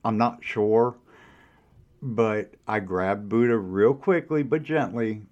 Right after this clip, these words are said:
because I didn't want that son of a bitch biting me. Those fangs are pretty big. They hurt. So, eh, needless to say, Doug didn't talk to me for about two weeks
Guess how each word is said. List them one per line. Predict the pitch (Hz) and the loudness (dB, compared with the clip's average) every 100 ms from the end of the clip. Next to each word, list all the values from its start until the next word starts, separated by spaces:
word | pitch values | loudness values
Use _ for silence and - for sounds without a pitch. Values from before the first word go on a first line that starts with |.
| 113 | -4
because | 110 98 110 98 | -4 -2 -6 -4
I | 101 | -2
didn't | 127 127 127 | -2 -2 -2
want | 123 | -2
that | 120 127 | -2 -6
son | - 135 117 | -4 -2 0
of | |
a | 117 | -2
bitch | 92 | -2
biting | 95 117 90 95 | 0 0 -2 -4
me. | 113 123 85 92 | -2 -2 -4 -10
Those | 101 156 - | -8 -10 -6
fangs | 180 151 110 | 0 2 0
are | 110 | -2
pretty | 143 107 | -2 -4
big. | 95 107 107 82 _ _ _ _ | -4 -2 -2 -4 _ _ _ _
They | 98 107 135 | -6 -2 0
hurt. | 110 123 - _ _ _ _ _ - - - _ _ _ - 107 | 2 0 -2 _ _ _ _ _ -20 -20 -20 _ _ _ -10 -4
So, | 107 98 92 - _ _ _ - | -2 -2 -6 -12 _ _ _ -10
eh, | 113 104 | -8 -4
needless | 127 123 147 143 139 135 | -2 0 0 2 0 -2
to | 117 | -8
say, | - 127 110 | -6 -4 -2
Doug | 104 120 135 | -2 -2 -2
didn't | 160 123 117 | -4 -4 -2
talk | 135 131 - | -2 -4 -6
to | 117 | -6
me | 110 107 | -6 -6
for | - 104 | -8 -8
about | 95 98 - | -6 -8 -10
two | - 135 107 | -8 -6 -6
weeks | 113 101 - - - | -8 -10 -16 -20 -20